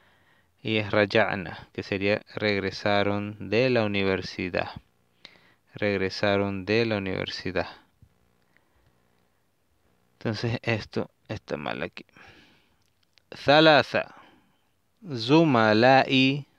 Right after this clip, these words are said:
zumala'i. Y ya hemos visto esta palabra anteriormente. Zumala'i es plural de zamil y es compañero. Y entonces, y tiene la ya del po-, del posesivo, mis,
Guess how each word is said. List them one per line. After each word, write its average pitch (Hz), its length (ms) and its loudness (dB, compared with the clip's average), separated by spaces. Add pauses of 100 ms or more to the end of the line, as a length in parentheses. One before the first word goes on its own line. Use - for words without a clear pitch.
(100)
zumala'i. 117 1500 2 (580)
Y 107 180 -4
ya 104 160 2
hemos 104 300 -2
visto 107 260 -4
esta 110 180 -4
palabra 104 400 0
anteriormente. 107 760 -2
Zumala'i 101 760 -2
es 104 100 -4
plural 101 380 -2
de 107 180 0
zamil 127 760 2 (520)
y 107 160 -2
es 104 140 -4
compañero. 107 840 0
Y 104 120 -8
entonces, 101 440 -6
y 104 260 -6
tiene 104 280 -8
la 104 140 0
ya 101 220 2
del 104 180 -2
po-, - 180 -20 (240)
del 107 160 -6
posesivo, 120 760 -4 (140)
mis, 123 540 -6